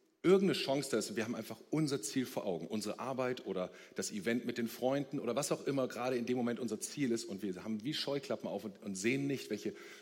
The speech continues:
Chancen Gott uns eigentlich gerade neben uns stellt. Wie kann das sein, dass wir gar nicht merken,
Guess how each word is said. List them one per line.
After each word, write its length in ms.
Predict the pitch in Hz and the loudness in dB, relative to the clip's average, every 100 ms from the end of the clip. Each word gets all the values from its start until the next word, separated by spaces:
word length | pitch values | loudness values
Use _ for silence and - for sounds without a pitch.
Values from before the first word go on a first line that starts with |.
| - | -6
Chancen 420 | - 120 - 107 | -2 0 -2 -2
Gott 160 | 98 | -2
uns 240 | - 101 - | -4 -8 -6
eigentlich 380 | 90 92 95 - | -6 -6 -8 -8
gerade 320 | 85 85 85 - - - - | -6 -6 -6 -12 -20 -18 -4
neben 340 | 82 85 85 | -2 -2 -4
uns 260 | 87 82 - | -8 -6 -4
stellt. 300 | - 80 - | -2 -4 -6
Wie 80 | |
kann 260 | - - 160 | -8 -4 -2
das 200 | 147 - | -2 2
sein, 260 | 127 110 104 - - | 2 2 0 -8 -6
dass 160 | 127 - | -2 -2
wir 80 | |
gar 140 | 127 143 | 0 0
nicht 160 | 139 | 0
merken, 460 | 156 185 196 151 127 | 4 6 6 4 0